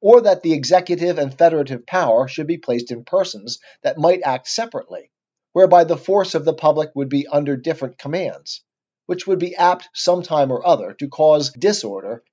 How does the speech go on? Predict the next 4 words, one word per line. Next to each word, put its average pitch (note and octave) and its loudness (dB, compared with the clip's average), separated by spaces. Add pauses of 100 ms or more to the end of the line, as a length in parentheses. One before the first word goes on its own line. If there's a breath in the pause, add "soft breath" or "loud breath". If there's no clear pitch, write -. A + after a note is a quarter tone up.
(140)
and A#2+ -6
ruin. A#2 -4 (2750)
Chapter C3 0
thirteen. B2+ -6